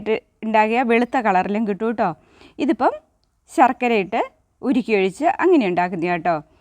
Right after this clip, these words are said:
നല്ല ടേസ്റ്റ് ആട്ടോ. പി-, പിന്നെ ഇതിനകത്ത് ഏലക്കായും ചെറുജീരകവും ഒക്കെ ഇടുവേ. എന്നിട്ട് നമ്മൾ തലേദിവസം ഇത് ഇ-, കുറച്ച് ഈസ്റ്റും ഇട്ട് നമ്മൾ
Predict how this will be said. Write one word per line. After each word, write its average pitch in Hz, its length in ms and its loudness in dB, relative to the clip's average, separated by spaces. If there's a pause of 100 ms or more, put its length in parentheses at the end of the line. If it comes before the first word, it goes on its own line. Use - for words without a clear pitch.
(340)
നല്ല 311 180 6 (160)
ടേസ്റ്റ് 220 380 -2
ആട്ടോ. 196 200 -2 (260)
പി-, 196 160 -6
പിന്നെ 226 240 0
ഇതിനകത്ത് 208 340 0 (100)
ഏലക്കായും 202 560 0 (800)
ചെറുജീരകവും 202 760 0 (460)
ഒക്കെ 285 160 -4 (100)
ഇടുവേ. 185 240 2 (480)
എന്നിട്ട് 302 300 4
നമ്മൾ 233 240 0
തലേദിവസം 208 500 0 (200)
ഇത് 214 120 -2 (800)
ഇ-, - 80 -8 (100)
കുറച്ച് - 340 0 (240)
ഈസ്റ്റും 220 340 -2
ഇട്ട് 233 180 -4 (340)
നമ്മൾ 220 160 0